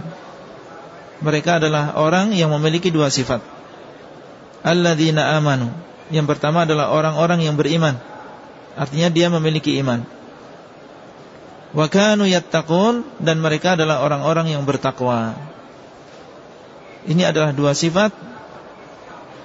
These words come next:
yang harus dimiliki seseorang sehingga mereka dikatakan wali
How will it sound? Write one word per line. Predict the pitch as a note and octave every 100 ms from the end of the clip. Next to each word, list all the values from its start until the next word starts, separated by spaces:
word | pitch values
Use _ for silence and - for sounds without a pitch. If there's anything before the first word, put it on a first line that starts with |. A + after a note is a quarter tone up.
| -
yang | D#3 D3
harus | D#3+ F3 D3+
dimiliki | D#3 D3+ E3+ E3
seseorang | D#3+ D3+ D#3+ E3+ G3+ A3
sehingga | E3 D#3
mereka | D#3 D3+ D#3+ E3
dikatakan | D3+ D3 D3 D3+ E3+ G3 A#3 - - - - -
wali | D3 D#3+ F3 F#3 G3+